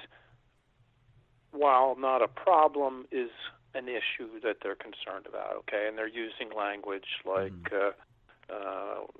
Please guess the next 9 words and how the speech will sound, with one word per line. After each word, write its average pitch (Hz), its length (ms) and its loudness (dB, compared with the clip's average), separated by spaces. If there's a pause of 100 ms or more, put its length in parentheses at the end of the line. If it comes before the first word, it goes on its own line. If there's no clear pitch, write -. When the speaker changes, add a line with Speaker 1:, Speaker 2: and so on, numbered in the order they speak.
(160)
Speaker 1:
"We 107 120 -8
wanna 101 220 -4
engage 95 460 -8
in 101 80 -10
a 98 60 -6
thoughtful - 460 -4
conversation," 117 1500 2 (140)
and, 95 640 -12 (560)
uh, 50 560 -8